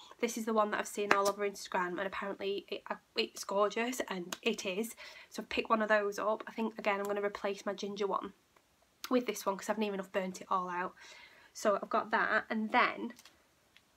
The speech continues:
I also spotted these in the same, the same scent,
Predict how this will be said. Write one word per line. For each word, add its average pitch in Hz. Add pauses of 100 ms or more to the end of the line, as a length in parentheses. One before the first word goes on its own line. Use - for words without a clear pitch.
(180)
I 202
also 240
spotted -
these 208
in 214
the 202
same, 269 (220)
the 247
same 285
scent, -